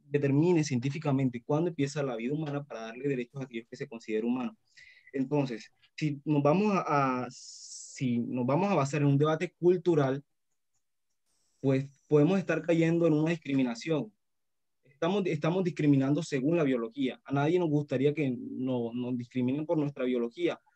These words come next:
por mi raza, por mi color de piel, por el sexo, por la etapa según que vivimos. A nadie nos gusta que nos discriminen. Entonces, y lo discriminan por las características.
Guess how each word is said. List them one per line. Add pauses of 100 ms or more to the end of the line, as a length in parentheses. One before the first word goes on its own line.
(140)
por
mi
raza,
por
mi
color
de
piel, (180)
por
el
sexo, (220)
por
la
etapa
según
que
vivimos.
A
nadie
nos
gusta
que
nos
discriminen. (260)
Entonces, (480)
y
lo
discriminan
por
las
características.